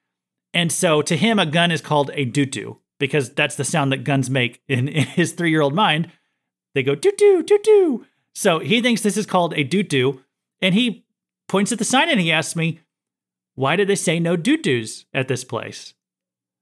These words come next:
And I said to him, "Well," and even though I'm talking to my three-year-old, I felt kinda stupid saying this even to him. <laughs> I said, "Well, they don't want bad guys to bring doo-doos to this place." And he says,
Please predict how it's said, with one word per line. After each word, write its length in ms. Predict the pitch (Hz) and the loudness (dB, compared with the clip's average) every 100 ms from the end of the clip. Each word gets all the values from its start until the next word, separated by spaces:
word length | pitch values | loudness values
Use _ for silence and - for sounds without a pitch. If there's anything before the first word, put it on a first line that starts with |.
| _ - | _ -4
And 160 | 156 | -2
I 100 | 151 | 0
said 300 | 147 185 165 | -2 -2 -2
to 100 | 165 | 0
him, 320 | 151 151 139 - | -2 -2 -6 -6
"Well," 540 | 143 147 151 233 - _ _ _ _ | -2 0 0 -2 -6 _ _ _ _
and 160 | 156 151 | -6 -2
even 220 | 165 202 | 0 2
though 80 | 202 | 4
I'm 100 | 202 | 4
talking 280 | 190 185 185 | 2 2 0
to 40 | |
my 120 | 160 | 0
three-year-old, 440 | 143 196 170 139 139 | 2 0 2 2 0
I 60 | |
felt 220 | 135 151 | -2 -4
kinda 160 | 139 131 | -4 -6
stupid 340 | - 165 151 | -2 -2 -2
saying 300 | 123 147 135 | -2 -2 0
this 160 | 135 123 | -2 -4
even 240 | 135 127 | -2 -2
to 80 | 123 | 0
him. 380 | 131 135 135 - - | 0 0 -2 -8 -6
<laughs> 140 | - - | -6 -2
I 80 | 143 | -4
said, 420 | - 165 147 131 _ _ _ _ _ _ _ _ _ | 0 -2 -2 -6 _ _ _ _ _ _ _ _ _
"Well, 200 | - 170 | -2 0
they 100 | 175 | 2
don't 180 | 202 220 | 2 2
want 280 | 214 - 151 | 0 -2 -2
bad 280 | 160 170 165 | -2 0 2
guys 300 | 156 147 135 | 2 2 0
to 120 | 143 | -4
bring 240 | 131 135 127 | -2 -2 -2
doo-doos 380 | 123 127 117 | -4 -4 -8
to 120 | - 113 | -6 -6
this 180 | 110 | -6
place." 480 | - 117 - - - _ _ _ _ _ _ _ _ _ _ _ _ _ _ - | -8 -10 -10 -12 -18 _ _ _ _ _ _ _ _ _ _ _ _ _ _ -6
And 200 | 156 156 | -2 0
he 120 | 170 | -2
says, 460 | - 151 135 - | 0 0 0 -4